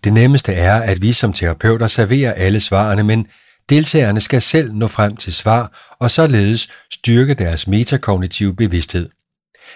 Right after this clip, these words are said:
Det er derfor selvevalueringer og metateorier om egne tankeprocesser og valg af strategier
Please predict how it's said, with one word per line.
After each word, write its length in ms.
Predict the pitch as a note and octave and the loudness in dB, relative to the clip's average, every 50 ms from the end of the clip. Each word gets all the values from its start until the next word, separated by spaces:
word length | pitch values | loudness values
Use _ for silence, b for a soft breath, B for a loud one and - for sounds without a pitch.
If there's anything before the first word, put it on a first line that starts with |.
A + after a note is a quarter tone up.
| B B B | B B B
Det 160 | - C3 C#3 | 2 2 4
er 100 | A#2+ A#2 | 4 2
derfor 480 | - - D#3 E3 D3 A2 - - F#2+ F2 | 0 2 0 0 0 0 0 -2 0 0
selvevalueringer 1080 | - - - B2+ C#3 - A#2+ A2+ G#2 G#2 G2 F#2 F2+ F2 F#2+ G2 F#2+ F#2 F2+ F2+ F#2 | 0 0 0 0 0 0 -2 -2 0 0 0 0 0 -2 -2 -2 -2 -2 -2 -2 -4
og 300 | F#2+ - - F2+ E2+ D#2 B B B B B | -4 -4 -4 -6 -6 -6 B B B B B
metateorier 840 | F#2 G2+ A2 A#2+ - - D3 D3 - - G#2 F#2+ F#2 G2 G2 F#2 F2+ | 0 2 2 2 2 0 -2 -2 0 0 0 0 0 0 0 0 0
om 200 | F2 E2+ E2+ F2 - | -2 -4 -6 -6 -4
egne 280 | F2 F2+ G2 A2 A#2 | 0 0 2 0 0
tankeprocesser 840 | A2 - - F#2 F#2+ - G#2+ - - A2 G2+ - G2 F#2 F2 F#2+ G2 F#2 B B B B B | -2 -2 0 0 0 -2 -4 -6 -6 -6 -4 -2 -2 -2 0 -2 -4 -6 B B B B B
og 200 | B B2+ A#2+ G#2 | B 2 2 4
valg 220 | A#2+ C3 C#3+ C3+ - - | 4 2 2 0 -4 -6
af 120 | G2+ F2 | -6 -6
strategier 680 | - - F#2+ F2 E2+ F2 E2 - A2 A#2+ A#2 A2+ G#2+ | -4 -2 -4 -4 -4 -4 -4 -4 -4 -2 0 0 -2